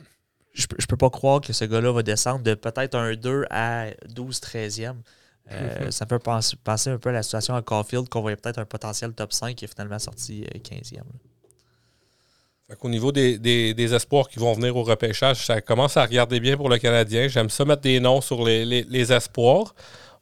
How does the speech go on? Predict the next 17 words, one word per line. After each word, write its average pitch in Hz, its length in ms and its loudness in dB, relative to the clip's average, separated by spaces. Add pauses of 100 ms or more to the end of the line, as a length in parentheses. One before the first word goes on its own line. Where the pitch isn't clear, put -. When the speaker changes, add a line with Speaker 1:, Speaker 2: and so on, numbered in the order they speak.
Speaker 2:
On 117 80 4
l'a 131 100 8
mentionné, 185 640 4
le 170 100 2
Canadien 156 320 4
va 175 80 4
peut-être 156 220 4
avoir 139 400 6
deux, 131 260 4
trois, 135 400 2 (140)
quatre, 143 280 0
cinq 143 280 2
choix - 240 2
de - 40 -2
première 123 460 4
ronde. 180 220 2 (640)
Euh, 101 840 -4